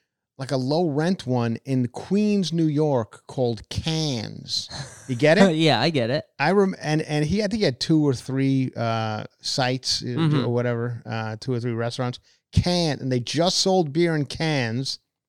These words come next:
Speaker 1: That was the hook.
Speaker 2: Yeah.
Speaker 1: And the girls had big cans.
Speaker 2: All right.
Speaker 1: Am I making sense?
Speaker 2: Yeah.
Speaker 1: Uh, uh,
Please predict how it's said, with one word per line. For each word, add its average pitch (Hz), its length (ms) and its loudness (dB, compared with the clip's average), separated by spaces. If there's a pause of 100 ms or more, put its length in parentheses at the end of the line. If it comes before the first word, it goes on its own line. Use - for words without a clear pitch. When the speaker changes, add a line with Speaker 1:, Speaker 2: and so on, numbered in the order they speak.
(180)
Speaker 1:
That 127 160 -2
was 151 100 2
the 143 120 4
hook. 127 480 0
Speaker 2:
Yeah. 139 200 2
Speaker 1:
And 147 120 2
the 135 40 2
girls 143 420 4
had 120 320 -2
big 135 400 0
cans. 117 440 -2
Speaker 2:
All 147 180 2
right. 175 220 4
Speaker 1:
Am 180 80 4
I 190 40 4
making 196 300 0
sense? 185 300 -6 (100)
Speaker 2:
Yeah. 147 240 0 (240)
Speaker 1:
Uh, 135 480 6 (140)
uh, 131 140 -4